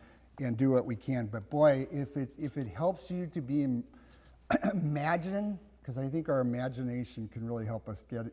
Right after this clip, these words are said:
in touch with the love of God, imagine a mother that you're going home to a mother. So today we pick up, um, <clears throat> really kind of the heart of this parable, I think. <clears throat> I'm gonna pick up at,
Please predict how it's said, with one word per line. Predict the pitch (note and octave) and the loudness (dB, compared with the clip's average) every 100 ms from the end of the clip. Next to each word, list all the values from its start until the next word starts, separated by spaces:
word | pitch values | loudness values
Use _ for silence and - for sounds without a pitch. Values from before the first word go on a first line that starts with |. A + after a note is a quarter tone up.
| - | -4
in | B2+ G#2 | -4 -2
touch | A#2+ B2 - | -4 -4 -6
with | A#2 | -8
the | G#2+ | -4
love | A2 A2 G#2+ | -2 -4 -6
of | G#2 | -6
God, | G#2 G#2+ G#2+ - - - - - | -4 -4 -4 -12 -20 -20 -20 -8
imagine | A#2+ A2 A#2+ B2+ D3+ | -4 -2 -2 -2 0
a | |
mother | C#3 C3+ B2 E2 D2+ - - - | 2 2 -2 -6 -12 -20 -20 -12
that | A2+ G#2+ A#2+ | -10 -8 -8
you're | A2 | -6
going | A2+ A2 | -4 -4
home | G#2 A2+ G2 | -4 -4 -6
to | A2 | -8
a | F#2 | -8
mother. | F2+ E2 C#2 - - - - - - - - - - - - - - - - - - | -10 -12 -16 -20 -20 -20 -20 -20 -20 -20 -20 -20 -20 -20 -20 -20 -20 -20 -20 -20 -10
So | - F#3 | 2 6
today | F3 D#3 G3+ | 8 8 8
we | G#3 | 6
pick | D#3 F#3+ F3 | 4 4 12
up, | E3+ E3 - | 12 10 0
um, | D3 C3+ B2 A2+ - - - - - _ | 6 8 6 2 -6 -20 -20 -20 -20 _
<clears throat> | - - D#3+ - | 2 4 2 0
really | D#3 E3 D#3 | 8 12 10
kind | B2 E3 C#3+ | 10 6 6
of | |
the | A#2 | 4
heart | A2+ - D#3+ D#3 | 2 8 10 10
of | C3+ | 6
this | C3 - | 2 0
parable, | D#3+ D#3 D3 C3 A#2 | 2 6 6 6 4
I | A2+ | 4
think. | - A#2+ A#2+ - - - - - | 2 -2 -2 -4 -20 -20 -20 -20
<clears throat> | - - - - | -20 -20 -6 4
I'm | G3 - - - - - D3 F#3 | 4 4 -2 -10 -20 -4 2 4
gonna | A#3 | 4
pick | - E3+ | 4 6
up | D#3 | 6
at, | C#3 | 4